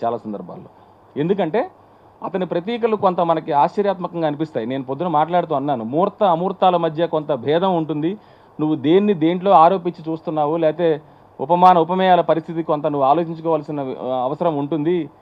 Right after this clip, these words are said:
ఇలాంటి విషయాలు ఏమో కొంత వ్యాకరణ సహితంగా కొంత మాట్లాడుకోవడం సందర్భించింది అనమాట. వచన కవిత్వానికి ఇవన్నీ, ఆ, ఉన్నాయా లేవా అనే చర్చ పక్కన పెడితే వీటన్నిటి సందర్భంలో నుంచి అంటే ఉమ్మ నీరు బద్దలవుతుందని, లేకపోతే,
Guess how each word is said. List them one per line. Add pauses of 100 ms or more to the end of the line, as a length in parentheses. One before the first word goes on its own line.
(220)
ఇలాంటి
విషయాలు
ఏమో
కొంత (400)
వ్యాకరణ
సహితంగా
కొంత
మాట్లాడుకోవడం
సందర్భించింది
అనమాట.
వచన
కవిత్వానికి
ఇవన్నీ, (600)
ఆ,
ఉన్నాయా
లేవా
అనే
చర్చ
పక్కన
పెడితే (560)
వీటన్నిటి
సందర్భంలో
నుంచి
అంటే
ఉమ్మ
నీరు
బద్దలవుతుందని,
లేకపోతే,